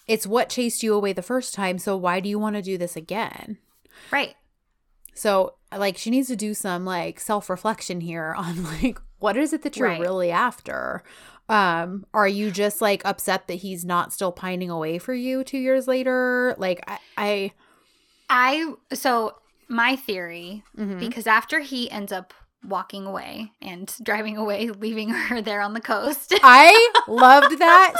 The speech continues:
Speaker 1: so much. I was like, he literally was like, "This is the kind of person you are.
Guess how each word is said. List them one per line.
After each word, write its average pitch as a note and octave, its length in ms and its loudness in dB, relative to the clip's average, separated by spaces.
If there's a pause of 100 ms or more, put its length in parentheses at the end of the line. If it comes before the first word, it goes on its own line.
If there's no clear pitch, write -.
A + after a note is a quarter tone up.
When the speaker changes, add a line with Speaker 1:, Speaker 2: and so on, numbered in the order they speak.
Speaker 1:
so C4+ 220 6
much. C#4 220 4
I C#4+ 80 6
was C4 100 2
like, A3 220 -2 (360)
he F4 180 2
literally C#4+ 420 6
was C4 180 0
like, G3+ 240 4
"This F#3+ 160 -4
is G#3 60 -6
the D4 100 0
kind D#4+ 180 2
of F4+ 60 0
person A3 380 0
you F3+ 160 -4
are. E3+ 340 4